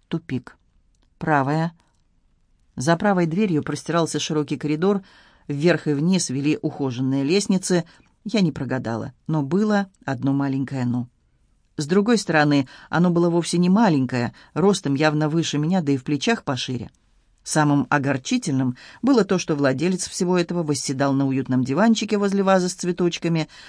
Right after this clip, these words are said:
а поперёк его коленей лежал автомат, если я не ослепла окончательно, А К. "Хорошее оружие", — с грустью подумала я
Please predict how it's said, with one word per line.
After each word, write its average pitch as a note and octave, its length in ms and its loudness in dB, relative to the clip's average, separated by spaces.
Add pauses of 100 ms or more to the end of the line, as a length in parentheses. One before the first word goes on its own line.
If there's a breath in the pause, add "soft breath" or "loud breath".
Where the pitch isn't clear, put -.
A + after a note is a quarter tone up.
(120)
а G#3 140 0
поперёк E3 420 2
его C3+ 220 -2
коленей D#3+ 560 0
лежал D#3 320 0
автомат, B2+ 520 -2 (280 soft breath)
если D3 300 -2
я C#3+ 200 2
не C#3 140 2
ослепла C#3 420 -2
окончательно, C3 800 -4 (120)
А G#3 200 0
К. A#2+ 340 -8 (1040)
"Хорошее G3 640 0
оружие", — C3 420 -2
с A#2+ 40 -12
грустью C3+ 380 -6
подумала C3+ 400 -2
я E3+ 320 0